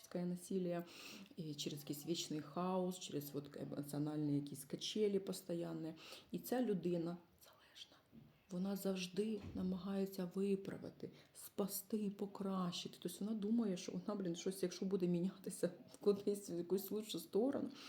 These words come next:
то все щось поміняється. Ні, не поміняється. Це залежність, про яку просто ніхто особо зараз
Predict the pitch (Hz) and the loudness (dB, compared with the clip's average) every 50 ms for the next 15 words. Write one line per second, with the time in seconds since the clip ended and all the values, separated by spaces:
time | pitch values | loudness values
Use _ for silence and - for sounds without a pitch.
0 | - - - - - - - - 233 - - 196 190 - - 180 185 175 - 180 | -14 -8 -6 -6 -6 -2 0 2 2 2 0 -4 -6 -2 0 0 2 2 0 0
1 | 185 180 165 - - 147 147 - - - 170 180 175 151 - - - - - - | 0 0 0 0 -2 -4 -4 -6 -4 2 4 4 4 4 2 -2 -6 -12 -14 -14
2 | - - 190 214 208 - 170 165 151 147 135 127 127 127 - - - - 226 226 | -4 0 2 2 2 2 0 0 2 2 2 2 0 -4 -6 -6 -2 -2 -2 -2
3 | - - - - - - - - - 226 269 254 - 170 170 - - - 170 160 | -2 -6 -12 -20 -20 -20 -8 -4 -2 0 0 2 0 -2 -2 -2 0 0 2 2
4 | 170 165 - 240 240 240 - 170 190 226 - - 160 165 160 160 - - 185 180 | 2 0 0 0 0 0 2 2 2 2 2 0 -2 -2 -2 -4 -4 0 2 2
5 | 175 175 - 175 190 185 165 - 160 170 180 175 170 - | 2 2 0 0 0 2 0 0 0 0 0 0 -2 -4